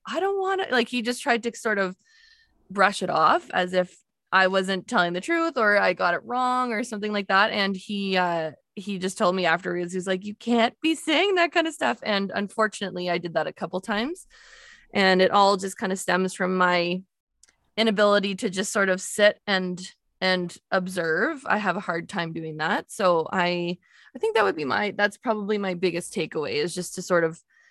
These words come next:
keep track of what I'm, I'm doing socially a little bit more and be more, a little more thoughtful about it. And hopefully, <laughs> hopefully next time I play, I won't, I won't get that little, you know, that, that it's, it's like,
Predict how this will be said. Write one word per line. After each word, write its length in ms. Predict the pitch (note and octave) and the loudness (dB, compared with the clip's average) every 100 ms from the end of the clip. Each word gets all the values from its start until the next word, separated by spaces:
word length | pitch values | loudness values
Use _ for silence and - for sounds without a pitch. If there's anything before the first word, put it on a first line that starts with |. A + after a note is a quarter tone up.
| _ _ - | _ _ -10
keep 380 | G#3+ F#3+ - | -6 -6 -8
track 360 | - F#3 F3 F3+ | -4 0 0 0
of 200 | F3 F3 | -4 0
what 240 | F3 E3+ - | 2 2 2
I'm, 580 | F3 F3 F3 F3 F3+ - - | 2 2 0 -2 -4 -8 -2
I'm 200 | F#3 F3+ | 0 2
doing 280 | E3+ E3+ F3 | 0 0 -2
socially 500 | F#3+ E3+ - G3+ G3 | -2 -2 -2 -2 0
a 80 | G3 | 0
little 200 | G3 F#3+ | -2 -2
bit 140 | G3+ | -2
more 200 | G3+ G3+ | 0 0
and 120 | G#3+ | 0
be 140 | F3+ F3 | 0 0
more, 320 | F3 F3 E3+ | 0 0 2
a 100 | F#3 | 2
little 180 | G3+ G3 | 4 4
more 200 | F#3 F3 | 2 0
thoughtful 560 | - F#3 C#3+ - G3+ | 0 2 2 0 -2
about 280 | G3+ G3 G3+ | 0 2 2
it. 240 | D4 F#4 - | 2 0 -2
And 500 | F3+ F3+ E3+ E3+ - - _ _ _ _ _ _ _ _ | 0 0 0 -6 -8 -18 _ _ _ _ _ _ _ _
hopefully, 680 | G3 F#3 F#3+ F3+ F3+ F3+ F#3+ | -6 -2 0 2 2 0 -4
<laughs> 80 | - | -2
hopefully 280 | D#4+ D4+ D#4+ | 2 8 8
next 260 | D4+ - | 8 6
time 180 | D4+ C#4 | 4 6
I 100 | C#4 | 6
play, 300 | B3 A#3+ F#3 | 4 6 8
I 100 | F#3 | 8
won't, 340 | F#3 F#3+ F#3 - _ _ _ _ _ _ - | 4 2 0 -4 _ _ _ _ _ _ -6
I 80 | G#3+ | -2
won't 300 | G3 - - F#3+ | -2 -4 -10 -2
get 240 | F#3+ F#3+ | -2 4
that 180 | F#3 - | 4 4
little, 340 | G#3 G3 F#3+ | 4 6 4
you 120 | E3+ | 2
know, 240 | G#3 F3 - - | 0 0 -4 -6
that, 240 | G3 - _ | -6 -6 _
that 220 | G3+ F#3 - | 2 2 0
it's, 200 | G#3+ - | -4 0
it's 220 | G#3+ G#3+ B3 | -2 0 2
like, 320 | B3 - | 0 -2